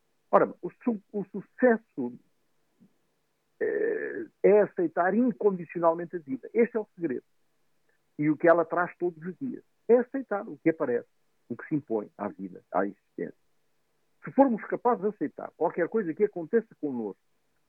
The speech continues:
tanto boa quanto má, difícil ou fácil, não interessa, com a mesma atitude serena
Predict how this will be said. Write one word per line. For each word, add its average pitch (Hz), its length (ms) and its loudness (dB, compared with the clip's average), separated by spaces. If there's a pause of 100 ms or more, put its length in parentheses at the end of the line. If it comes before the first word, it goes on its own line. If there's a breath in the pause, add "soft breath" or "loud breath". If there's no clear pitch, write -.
(120)
tanto 233 400 8
boa 151 400 8
quanto 160 400 -2
má, 98 200 -8 (1400)
difícil 220 640 2
ou 190 80 2
fácil, 226 400 -2
não 170 160 -2
interessa, - 540 -4 (840)
com 185 120 12
a 180 40 8
mesma 220 440 2
atitude 214 520 -6 (140)
serena 160 600 2